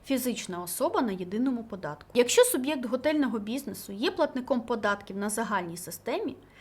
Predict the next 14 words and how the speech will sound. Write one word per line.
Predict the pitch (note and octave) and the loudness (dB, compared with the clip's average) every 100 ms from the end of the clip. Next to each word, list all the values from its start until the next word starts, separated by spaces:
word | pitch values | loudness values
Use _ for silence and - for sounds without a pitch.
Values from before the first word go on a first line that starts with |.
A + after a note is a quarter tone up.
| - - | -14 -4
тоді | A#3+ B3 | 0 0
суб'єкт | B3 A3+ G#3 D#4+ - - | 0 -2 0 -2 -2 -10
сплачує | - - C4+ G#3 - F#3+ | -8 4 6 6 2 -6
в | F#3+ | -2
першу | B3 G#3+ - F#3 | 0 0 -2 -8
чергу | - F#3 F3+ - | -6 -6 -6 0
податок | C#4+ B3+ A3 F#3 F3+ | 2 6 6 4 -4
на | A3+ | -4
прибуток | A3+ B3 F#3+ F#3 F3+ | -2 -4 -4 -10 -10
підприємств, | A#3+ A#3 C4 B3+ C4+ C#4+ - - - - | -10 -8 -6 -4 -6 -8 -14 -20 -18 2
податок | D4 D4+ A4 E4 - | 6 10 10 8 0
на | A#3 | 2
додану | D4 C#4 G#3+ G3 | 4 4 2 0
вартість, | F#3 E3 - - C#4 | -2 -2 -4 -12 -14